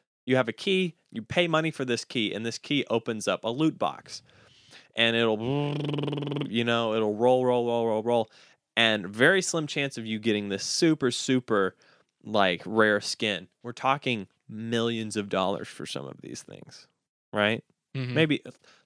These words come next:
Speaker 1: I don't wanna say too much 'cause I don't know one hundred percent. I've se-, I think I've seen that. Let's just say tens of thousands of dollars.
Speaker 2: There's a lot, a
Speaker 1: Just
Speaker 2: lot of
Speaker 1: let's
Speaker 2: money
Speaker 1: lowball
Speaker 2: spent
Speaker 1: really
Speaker 2: on
Speaker 1: quick,
Speaker 2: this
Speaker 1: yeah.
Speaker 2: stuff.
Speaker 1: Tens of thousand dollars for these skins. Here's the thing, though.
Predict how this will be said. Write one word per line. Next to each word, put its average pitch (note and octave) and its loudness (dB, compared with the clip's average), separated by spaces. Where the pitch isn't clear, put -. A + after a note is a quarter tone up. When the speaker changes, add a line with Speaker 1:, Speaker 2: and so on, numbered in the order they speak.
Speaker 1:
I D#3 6
don't E3 2
wanna D3+ -4
say C#3 -2
too C3+ -6
much D3 -4
'cause A2 0
I A#2+ 8
don't B2+ 0
know A2+ 0
one A2 -2
hundred B2 -10
percent. B2+ -8
I've G#2 -6
se-, - -10
I A#2 0
think D3+ -4
I've D3+ 2
seen D#3+ -8
that. D#3 -2
Let's G3+ 0
just - -4
say C3+ 4
tens B2+ -4
of G#2+ -2
thousands G2+ -2
of F2 -14
dollars. A#1 -8
Speaker 2:
There's D#3+ 0
a D#3 0
lot, C#3 4
a B2 -10
Speaker 1:
Just - -20
Speaker 2:
lot E3 6
of C#3+ 2
Speaker 1:
let's G3 8
Speaker 2:
money C#3 4
Speaker 1:
lowball A2 4
Speaker 2:
spent B2 6
Speaker 1:
really G#2 4
Speaker 2:
on A2 -4
Speaker 1:
quick, A2+ -6
Speaker 2:
this G#2 -4
Speaker 1:
yeah. E2+ 2
Speaker 2:
stuff. G#2+ -8
Speaker 1:
Tens F#3+ 4
of F3 -2
thousand D3 2
dollars A2 0
for - -2
these F#2+ -6
skins. - -10
Here's D#3+ 2
the G#2+ -2
thing, D3 -2
though. D2+ -2